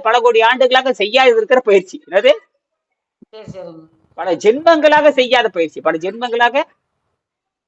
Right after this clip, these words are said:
Speaker 2: செய்யவே இல்லைங்க.
Speaker 1: ஆ, அந்த பயிற்சி தான் நீங்க இப்ப செய்றீங்க. சரியா? ம். இதுவே தொடர்ந்தால் தீ-, உணவின் மீது நாட்டம், ஆ,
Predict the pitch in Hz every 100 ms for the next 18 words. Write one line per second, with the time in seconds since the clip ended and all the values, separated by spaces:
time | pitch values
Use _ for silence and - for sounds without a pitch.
0 | _ _ - 226 247 285 302 294 311 285
1 | 302 _ _ _ 135 156 180 156 196 202
2 | 180 175 240 247 262 226 160 131 120 113
3 | 117 - 160 143 190 _ _ _ _ _
4 | _ _ _ _ _ _ - _ _ _
5 | _ _ - - _ - - 151 139 -
6 | _ _ _ _ - - _ _ _ _
7 | _ - - _ - - - - 196 277
8 | 302 320 247 240 240 160 190 370 _ _
9 | _ _ - 247 233 190 185 247 311 285
10 | 247 254 233 196 226 254 240 - - -
11 | _ _ _ _ _ _ _ 165